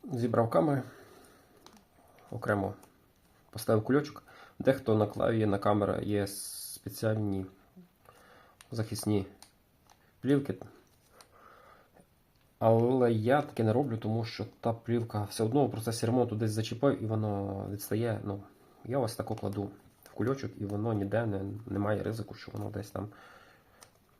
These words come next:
впаде, якась пилюка.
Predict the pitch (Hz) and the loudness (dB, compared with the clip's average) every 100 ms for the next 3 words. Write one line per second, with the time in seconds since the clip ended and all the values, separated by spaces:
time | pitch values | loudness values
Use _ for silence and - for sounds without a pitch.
0 | _ - - - _ - 107 104 98 - | _ -20 -20 -20 _ -2 -2 -2 -6 -10
1 | - _ _ _ - - - - 101 - | -20 _ _ _ -20 -20 -20 -12 -12 -6
2 | 95 95 - | -6 -6 -10